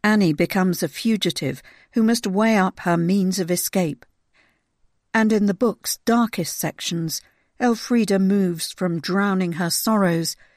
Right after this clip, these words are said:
to thinking about drowning herself. This is an absorbing novel about lives spiralling out of control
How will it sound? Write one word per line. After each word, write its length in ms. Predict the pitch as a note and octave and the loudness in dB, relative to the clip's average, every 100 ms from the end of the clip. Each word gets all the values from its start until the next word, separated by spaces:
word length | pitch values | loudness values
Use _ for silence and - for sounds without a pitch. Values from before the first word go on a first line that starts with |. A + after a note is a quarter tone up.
| _ - | _ -8
to 80 | A#3+ | -6
thinking 520 | - A3+ G3+ G3 F#3+ | 0 0 0 0 0
about 480 | F#3 F3 E3+ - - | 2 0 -2 -6 -10
drowning 540 | F3+ F#3 F3 E3+ D#3+ | -4 -2 -2 -2 -2
herself. 760 | D#3 E3 D#3 - F3 C#3+ - - _ _ _ _ _ - | -2 -4 -4 -4 -4 -6 -10 -20 _ _ _ _ _ -2
This 320 | G#3+ G3+ - | -2 0 -2
is 200 | - F3+ | -2 0
an 80 | F#3 | 0
absorbing 680 | F3 D3 - F#3 E3+ E3 D#3 | 0 -2 0 0 0 0 0
novel 360 | E3 D#3 E3 E3 | -2 -2 -2 0
about 260 | F3+ E3+ | 0 -2
lives 480 | - G3 F#3+ F#3 F3 | 0 0 0 0 -4
spiralling 680 | - - G#3 F#3+ F3+ D#3+ E3 | -8 -4 -2 0 0 -2 -2
out 240 | E3+ F3 | -4 -4
of 160 | F3 - | -8 -8
control 640 | F3+ E3 - F3 D#3 C#3 | -6 -6 -4 -2 -2 -2